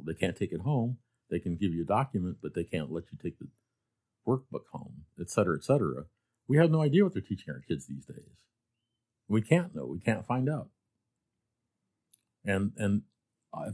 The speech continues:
pretty, pretty obviously that they're, they're not trying to teach children to do anything more than obey authority, do as they're told, show up on time, be quiet.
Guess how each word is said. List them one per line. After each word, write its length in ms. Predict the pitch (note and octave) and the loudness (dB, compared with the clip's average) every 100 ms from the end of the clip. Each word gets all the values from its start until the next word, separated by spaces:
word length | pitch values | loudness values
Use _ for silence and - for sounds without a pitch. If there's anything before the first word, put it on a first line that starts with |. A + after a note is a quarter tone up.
| - | -4
pretty, 200 | - C3 | 2 4
pretty 380 | G#2 - C3+ G#2+ - | 4 4 4 4 2
obviously 560 | B2 A#2+ G2 - G2+ | 2 2 2 2 0
that 160 | G2 F2 - | 0 -2 -2
they're, 340 | F#2+ F#2 F2+ D#2+ | 0 0 0 -2
they're 160 | F#2+ | 0
not 180 | F#2+ A#2+ | 2 2
trying 240 | - G2 E2+ | 2 0 0
to 60 | |
teach 240 | - F#2 - | -4 -6 -6
children 520 | - G2 F#2+ F#2 F#2 - - | -2 0 0 -2 -4 -8 -8
to 80 | F3 | -2
do 180 | F2 | 0
anything 300 | F2 G#2+ A2+ | 2 2 2
more 300 | G2 F#2 F#2+ | 2 2 0
than 240 | F2 F2 D#2 | 0 -2 -4
obey 300 | F#2+ E2 F2 | -4 -2 0
authority, 720 | F#2+ A2+ G2+ G2 G2 G2 G2 G2+ _ _ _ - | 0 2 2 4 2 0 -2 -6 _ _ _ 0
do 180 | F#2+ G#2 | 4 4
as 100 | G#2 | 4
they're 140 | A#2+ | 2
told, 480 | - F#2+ F2 F2 F2+ - _ _ _ _ | 4 4 4 0 -4 -12 _ _ _ _
show 340 | - - G#2 A#2 | -2 6 8 8
up 120 | A#2 | 4
on 180 | A#2 A#2+ | 2 2
time, 540 | F#2+ E2+ E2+ F2 F#2 - _ _ _ _ _ | 2 0 0 -2 -4 -8 _ _ _ _ _
be 140 | - G#2+ | -2 0
quiet. 560 | - F#2+ F2 F2 F2+ | 4 4 6 4 0